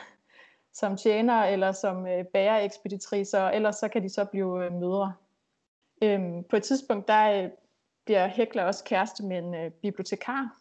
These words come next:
som, øh, som selv drømmer om at blive digter. Og han, øh, han sætter sådan pris på, at hun er stærk og anderledes. Men lige så snart, øh, han opdager, at hun fa-, at hun skriver, og faktisk også er blevet udgivet, selvfølgelig under, øh, pseudonym,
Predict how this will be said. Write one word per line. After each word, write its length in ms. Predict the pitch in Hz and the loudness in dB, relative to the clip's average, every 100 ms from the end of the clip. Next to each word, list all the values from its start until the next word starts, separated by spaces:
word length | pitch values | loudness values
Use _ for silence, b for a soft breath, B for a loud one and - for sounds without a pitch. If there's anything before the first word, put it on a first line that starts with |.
| _ - | _ -12
som, 420 | - 202 180 170 | -4 -2 -2 -4
øh, 240 | 165 165 165 _ - | -4 -6 -10 _ -12
som 200 | - 180 | -6 -4
selv 260 | - 254 - | 0 0 2
drømmer 240 | 202 196 208 | 0 2 0
om 160 | 196 | -2
at 80 | 190 | -4
blive 160 | 196 180 214 | -6 -4 -2
digter. 300 | 220 196 185 - b b b b b b | -2 -2 -8 -10 b b b b b b
Og 140 | 196 | -2
han, 340 | 190 220 240 233 | 0 2 4 4
øh, 440 | 196 175 170 175 175 _ _ _ _ | 2 0 0 -2 -8 _ _ _ _
han 160 | - 226 | -4 0
sætter 260 | 254 214 | 2 2
sådan 320 | 208 226 185 180 _ - | 2 0 -2 -10 _ -2
pris 240 | 302 - - | -2 -2 2
på, 80 | |
at 120 | 214 196 | 2 2
hun 160 | 196 | -4
er 40 | 175 | -6
stærk 460 | - - 208 226 | -6 -2 -2 -2
og 60 | - - | -12 -4
anderledes. 640 | 214 226 185 180 - - b b b b - | -2 0 -2 -4 -10 -20 b b b b -10
Men 180 | 196 190 | -4 0
lige 120 | 269 | 0
så 100 | 269 | 0
snart, 320 | 226 208 196 - - - | 2 2 2 -4 -14 -6
øh, 220 | 170 - 190 | -4 -4 -6
han 200 | 202 - | -4 0
opdager, 360 | 214 - 185 | 0 2 0
at 100 | 165 | 0
hun 160 | 185 185 - | -4 -8 -10
fa-, 100 | - | -8
at 60 | 190 | -8
hun 120 | 190 | -8
skriver, 560 | - 254 262 180 180 - | -4 2 4 2 -2 -6
og 100 | 180 | -2
faktisk 400 | 190 - 202 202 | -2 -4 -6 0
også 220 | 208 220 | 0 0
er 40 | |
blevet 240 | - 202 190 | -2 -2 0
udgivet, 540 | 254 320 320 185 170 175 _ - | 2 2 2 -2 -2 -6 _ -18
selvfølgelig 520 | - 180 185 202 226 | -12 -6 -2 2 2
under, 420 | 190 180 180 - _ - | 2 0 -4 -6 _ -6
øh, 200 | 175 175 | -4 -4
pseudonym, 640 | - 185 175 175 220 285 | -4 -4 -2 2 4 4